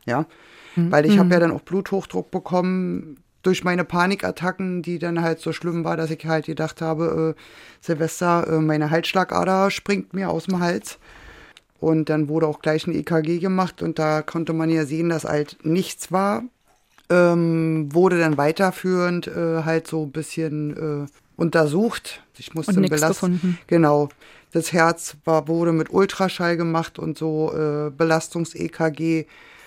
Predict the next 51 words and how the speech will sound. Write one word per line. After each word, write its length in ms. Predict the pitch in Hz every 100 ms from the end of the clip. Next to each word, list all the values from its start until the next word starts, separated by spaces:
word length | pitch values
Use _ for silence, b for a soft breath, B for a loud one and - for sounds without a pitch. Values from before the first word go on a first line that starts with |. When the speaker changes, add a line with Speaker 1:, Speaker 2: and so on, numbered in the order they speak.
| B B -
Speaker 1:
Ähm, 600 | 165 156 151 147 - 151 -
es 80 | 208
Speaker 2:
Und 60 |
Speaker 1:
war 140 | 185 156
alles 260 | 156 196
soweit 320 | 185 165 175 170
in 80 |
Ordnung. 560 | 175 151 165 143 120 113
Speaker 2:
Und 100 | 220
in 160 | 202 190
welcher 280 | 185 202 226
Phase 800 | - 185 175 190 233 233 220 180
war 200 | 170 214
das? 220 | 302 -
Wie 120 | 196
alt 220 | 190 -
waren 200 | 180 185
Sie 120 | 220 247
damals? 520 | 262 320 381 - - _ - - -
Speaker 1:
Das 440 | 147 - - -
war, 420 | 120 139 175 190 160
wo 140 | 170
ich 160 | 170 -
vierzig 480 | 214 214 - -
war, 140 | 139 127
also 160 | 143 160
vor 180 | -
Speaker 2:
Okay. 140 | 165 214
Speaker 1:
z-, 240 | 185 -
also 180 | 165 165
vor 500 | - 165 156 156 156 _ _
jetzt 240 | 175 180 - -
zehn 300 | - 214 208
Jahren. 360 | 196 151 131 131 -
Speaker 2:
Hm, 340 | 208 190 185 -
also, 280 | 190 196
Speaker 1:
Hm. 260 | - 139 151
Speaker 2:
m, 60 | 147
praktisch 400 | 196 - 208 -
zu 140 | 196
Beginn 420 | 185 269 277 175
der 180 | 156 156
Wechseljahre. 680 | 165 - - 160 156 160 165
Und 200 | 180 -
hat 120 | 180
damals 420 | 180 170 208 202 -
irgendjemand 640 | 208 208 202 196 190 190
schon 140 | - 196
mal 140 | 185
gesagt, 440 | 185 185 185 - 196
hm, 200 | 220